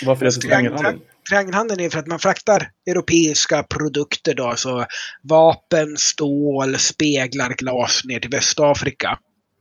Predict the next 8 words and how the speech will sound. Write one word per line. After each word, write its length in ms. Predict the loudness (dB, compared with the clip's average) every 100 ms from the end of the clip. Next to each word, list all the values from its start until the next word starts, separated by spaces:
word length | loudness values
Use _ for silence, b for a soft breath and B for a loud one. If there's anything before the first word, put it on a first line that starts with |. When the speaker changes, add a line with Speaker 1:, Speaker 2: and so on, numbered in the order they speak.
| _
Speaker 1:
Mm. 140 | -2 -2 -4 B B B -12
Speaker 2:
Och 300 | -6 -4 -2
köper 220 | -2 0
antingen 380 | -2 -4 -12 -14 -8
guld 400 | -6 -6 -8 -10
eller 160 | -8
slavar 500 | -6 -4 -4 0 -2
där. 300 | -2 -4 -6